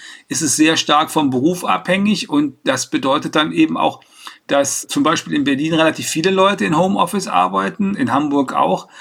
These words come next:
Das ist aber zum Beispiel in Nieder- und Oberbayern, wo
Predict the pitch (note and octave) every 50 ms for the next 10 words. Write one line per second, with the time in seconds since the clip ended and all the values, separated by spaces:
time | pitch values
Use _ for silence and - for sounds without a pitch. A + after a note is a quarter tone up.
0 | - - - - _ D#3 D3+ D3+ F3 D#3 - D#3 D3+ D3+ C#3 - D#3 D3 C#3 D3+
1 | D3+ - - D#3 D3 C#3 - - C3+ C3+ C3+ C3 C#3 E3 E3+ F3+ D#3+ D#3+ - -
2 | D#3 F3+ F#3+ F3 E3 E3+ F3 F#3+ G3 F#3+ F3 D3+ D3+ C#3+ B2+